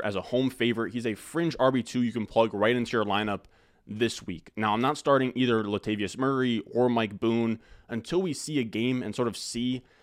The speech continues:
how this backfield splits up. If it's a clean three-way split, I don't think anybody outside of Melvin Gordon will be startable. So for that reason, I think you can leave Latavius Murray and Mike Boone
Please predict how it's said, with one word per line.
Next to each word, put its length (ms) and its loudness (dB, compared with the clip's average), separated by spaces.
how 320 2
this 160 -2
backfield 580 0
splits 340 -2
up. 200 4
If 100 -8
it's 80 -8
a 120 0
clean 440 -2
three-way 380 0
split, 320 0
I 80 -4
don't 200 -2
think 200 -2
anybody 400 0
outside 240 0
of 60 -2
Melvin 340 0
Gordon 400 2
will 240 2
be 100 0
startable. 560 2
So 200 2
for 100 -4
that 260 4
reason, 400 -2
I 100 -6
think 120 -2
you 60 0
can 160 -4
leave 140 -2
Latavius 440 -2
Murray 480 0
and 180 0
Mike 240 0
Boone 300 -2